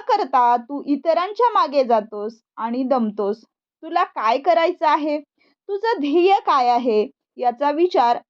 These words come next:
पक्का कर आणि मग त्या दृष्टीने वाटचाल कर. यश नक्कीच मिळेल." इतका वेळ मनात विचारांचा काहूर माजलेल्या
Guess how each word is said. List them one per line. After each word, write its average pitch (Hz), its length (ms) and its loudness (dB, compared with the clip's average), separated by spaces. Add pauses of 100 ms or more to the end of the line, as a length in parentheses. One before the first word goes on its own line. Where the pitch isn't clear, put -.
(180)
पक्का 269 380 -6 (120)
कर 214 200 0 (520)
आणि 320 240 -6
मग 403 240 2 (160)
त्या 403 140 0
दृष्टीने 330 680 -4 (240)
वाटचाल 240 640 -2
कर. 233 300 -2 (280)
यश 302 440 -2 (140)
नक्कीच 247 560 -8
मिळेल." 220 380 -2
इतका - 640 0
वेळ 302 340 8
मनात 269 640 8
विचारांचा 381 760 6
काहूर 277 420 6
माजलेल्या 269 800 8